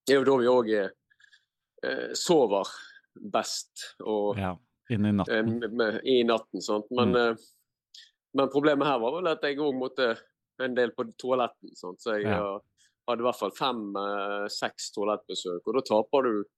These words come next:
Speaker 1: taper du over et minutt hver gang.
Speaker 2: Det gjør du.
Speaker 1: Så du kunne brukt til løping, sant? Så
Speaker 2: <laughs> Ja.
Speaker 1: alt i alt, eh, hadde man unngått at alt kom der, og, og sånne ting. Så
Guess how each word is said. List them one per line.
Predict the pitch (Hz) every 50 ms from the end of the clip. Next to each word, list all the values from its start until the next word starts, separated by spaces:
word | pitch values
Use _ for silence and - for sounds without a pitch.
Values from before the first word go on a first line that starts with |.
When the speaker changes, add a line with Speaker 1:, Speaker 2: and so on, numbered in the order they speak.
| _ _ _ - - - - - - _ _ -
Speaker 1:
taper | 160 196 - - 165
du | 139 147
over | 202 196 180 170 156
et | 131 151
minutt | 165 165 165 151 -
hver | - 143 131 123 104
gang. | 101 90 90 - _ _
Speaker 2:
Det | - 107 104 107
gjør | 104 98 90 78 76 78
du. | - _ _ _ _ _ _ _ _ _ _ _ _ _ _ _ _
Speaker 1:
Så | - 131
du | 123
kunne | - 135 123 123
brukt | 135 120 -
til | - 110
løping, | 110 113 117 113 - 113 90 -
sant? | - 104 104 104 -
Så | 120 113
Speaker 2:
<laughs> | 110 92 87 87 92 117 - 110
Ja. | 101 95 92 98 107 - _ _ _ _ _ _ _ _ - - - -
Speaker 1:
alt | - 160 160 151 143 147 - -
i | 143
alt, | 143 139 135 123 113 113 _ -
eh, | 120 113 113 113 113
hadde | 113 110 113
man | 120 117 113 113 110 _ _ _ _ _ _ _ _ _ _ -
unngått | 170 156 147 139 120 113 110 - _ _ - - - - _ _ _ _ _ _ _ _ _ _ -
at | 123 - - -
alt | 151 139 120 107 - -
kom | - 135 120 117
der, | 110 120 113 101 98 95 87 -
og, | 101 98 98 95 95 95 98 98 95 95 98
og | 98
sånne | - - 120 113 110 110 98
ting. | 110 101 92 92
Så | - 120 120 110 95 -